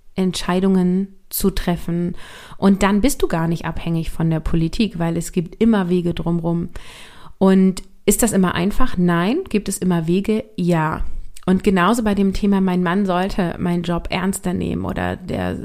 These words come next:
sollte, ähm, mich mehr unterstützen oder, oder, oder. Wir können nie den anderen verändern. Du hast dich irgendwann für diesen Mann entschieden oder für diese Frau, je nachdem, in was für einer Partnerschaft du lebst.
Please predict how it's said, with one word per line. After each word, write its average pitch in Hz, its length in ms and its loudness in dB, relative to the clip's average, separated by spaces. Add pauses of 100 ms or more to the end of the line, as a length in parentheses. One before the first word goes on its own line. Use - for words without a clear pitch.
(560)
sollte, 175 760 0
ähm, 165 260 -2
mich 175 160 2
mehr 175 160 0
unterstützen 180 720 -4
oder, 175 300 -6
oder, 170 260 -4
oder. 180 380 -2 (840)
Wir - 120 4
können 240 260 4
nie 240 180 8
den 202 180 0
anderen 185 460 -2
verändern. 170 720 2 (220)
Du 233 160 6
hast 233 180 -2
dich 208 120 -4
irgendwann 202 340 2
für 190 100 -4
diesen 185 220 0
Mann 180 220 0
entschieden 208 520 0
oder 165 340 0
für 170 120 -4
diese 165 180 0
Frau, 170 300 -2
je 175 100 0
nachdem, 170 400 -2 (100)
in 175 80 -6
was 170 140 -4
für - 40 -6
einer 175 100 -2
Partnerschaft 175 640 -4
du 165 60 -2
lebst. 165 440 -2